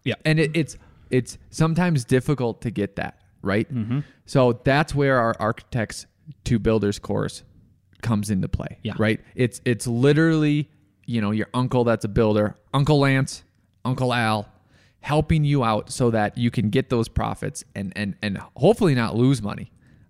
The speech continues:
Speaker 2: Um, because it, how, how to avoid not losing money i-, is also key in this endeavor too,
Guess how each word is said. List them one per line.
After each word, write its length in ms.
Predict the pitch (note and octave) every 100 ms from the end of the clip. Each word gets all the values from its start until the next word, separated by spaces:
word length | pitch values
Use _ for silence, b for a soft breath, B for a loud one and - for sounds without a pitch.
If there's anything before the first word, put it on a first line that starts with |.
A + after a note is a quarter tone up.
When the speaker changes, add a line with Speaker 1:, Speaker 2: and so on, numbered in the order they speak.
| -
Speaker 2:
Um, 480 | G#2 F#2+ F2 F2 - b b b
because 360 | - A2 B2+ G#2+ -
it, 160 | A#2 -
how, 180 | A2+ C#3
how 160 | B2+ C#3
to 80 |
avoid 360 | C3+ A#2 B2 A#2+
not 220 | A2 G#2+
losing 300 | A2 A2 A2+
money 400 | G#2 G#2+ A2 A2 -
i-, 160 | - - -
is 240 | A2+ A2
also 320 | A#2+ C3 A2+
key 200 | G#2+ A2
in 100 | A2
this 180 | G#2 -
endeavor 300 | G2+ G2 G2
too, 260 | - G#2